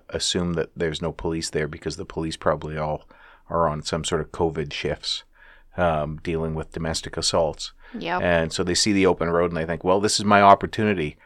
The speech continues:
Speaker 1: I've had this four hundred and eighty-six horsepower car for the last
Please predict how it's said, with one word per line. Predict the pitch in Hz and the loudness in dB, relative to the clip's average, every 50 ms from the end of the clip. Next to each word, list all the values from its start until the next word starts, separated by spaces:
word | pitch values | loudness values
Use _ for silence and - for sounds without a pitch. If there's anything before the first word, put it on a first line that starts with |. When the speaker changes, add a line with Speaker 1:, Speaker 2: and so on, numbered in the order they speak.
| - - - | -20 -10 2
Speaker 1:
I've | - 92 98 95 | 4 4 6 8
had | 107 98 95 85 | 8 6 8 6
this | 90 90 85 - - - - _ _ _ _ _ _ _ _ _ | 4 2 2 0 -4 -8 -12 _ _ _ _ _ _ _ _ _
four | - 127 117 110 | 8 10 10 12
hundred | 104 117 107 104 101 92 | 10 8 6 6 4 2
and | 87 92 - | 2 0 0
eighty-six | - 104 101 101 98 - - 113 98 - - - - - - | 2 2 4 4 4 4 4 4 4 2 0 -4 -6 -6 2
horsepower | 98 104 107 104 - - - 107 104 101 95 82 85 85 | 4 6 6 6 4 4 6 8 10 10 10 10 6 2
car | - - - 101 95 98 98 95 | 2 6 10 12 12 12 12 10
for | - - 82 | 6 0 -2
the | 85 | 0
last | 82 85 85 85 87 85 82 - - | 2 4 6 6 6 6 4 2 -4